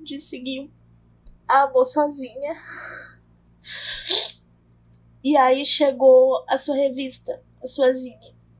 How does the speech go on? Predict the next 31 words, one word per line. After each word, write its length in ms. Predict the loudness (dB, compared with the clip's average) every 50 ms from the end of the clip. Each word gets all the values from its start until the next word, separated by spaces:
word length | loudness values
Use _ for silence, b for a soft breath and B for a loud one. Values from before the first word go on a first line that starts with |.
| _ _ _ _ _ _ _ _ _ _ _ _ _ _ _ _ _ _ _ _ _ _ _ _ _ _ _ _ _ _ _ _ _ -6
E 160 | -4 -4 -2
você 320 | 0 -2 -2 -2 -2 -8 -8
tem 240 | -8 -8 -8 -8
a 60 | -6 -4
mania 340 | -4 -6 -4 -4 -6 -8
de 120 | -8 -8 -10
mandar 240 | -6 -2 0 0 0
os 100 | 0 0
recadinhos, 1000 | 0 -2 0 2 2 0 0 0 -4 -8 -8 -8 -8 -12 -12 -12 -14 -18 _ _ _ _ _ _ _ _ _ _ _ _ _ -4
os 120 | -4 -4 -4
sinaizinhos 540 | -4 0 2 2 2 2 0 -10 -14 -16 -12
do 100 | -8 -8
universo. 800 | -8 -8 -6 -2 2 2 2 2 2 -2 -6 -12 -20 -20 -20 _ _ _ _ _ _ _ _ _ _ _ _ _ _ -20 -20 -20 _ -20 B B B B B B B B B B B B _ _ _ 2
E 80 | 4 4
eu 80 | 4 2
tinha 240 | -2 -6 -6 -4
recebido 460 | -4 -4 -4 -4 -6 -6 -8 -12 -6 -2
vários 300 | 0 0 2 0 -2 -4
sinais 300 | -4 -4 -2 -2 -2 -2
de 60 | -4
que 140 | -6 -4 -4
ia 100 | -4 -2
dar 160 | -4 -6 -6
certo, 480 | -4 -2 0 2 2 2 0 -4 -8 -8
mas 180 | -8 -8 -8
eu 80 | -8 -10
ainda 200 | -8 -6 -4 0
tava 240 | 0 0 0 -2 -12
com 120 | -14 -16
muito 380 | -14 -14 -14 -10 -6 -6 -6 -4
medo. 460 | -2 0 0 0 0 -2 -10 -14 -14